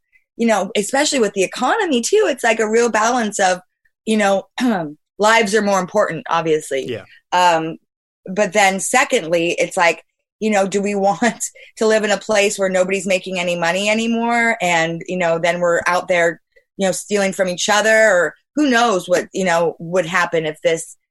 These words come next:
Speaker 1: progresses. Um, thankfully, we live in a state that, you know, has a, has a strong economy, so we could take care of our own a little bit. But, like,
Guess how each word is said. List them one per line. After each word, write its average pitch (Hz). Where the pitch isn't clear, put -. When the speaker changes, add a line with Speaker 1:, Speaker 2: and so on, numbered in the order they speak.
Speaker 1:
progresses. 170
Um, 175
thankfully, 240
we 190
live 196
in 185
a 175
state 190
that, 170
you 190
know, 170
has 170
a, 160
has 180
a 170
strong 175
economy, 170
so 185
we 185
could 180
take 196
care 196
of 170
our 165
own 240
a 190
little 156
bit. 151
But, -
like, 156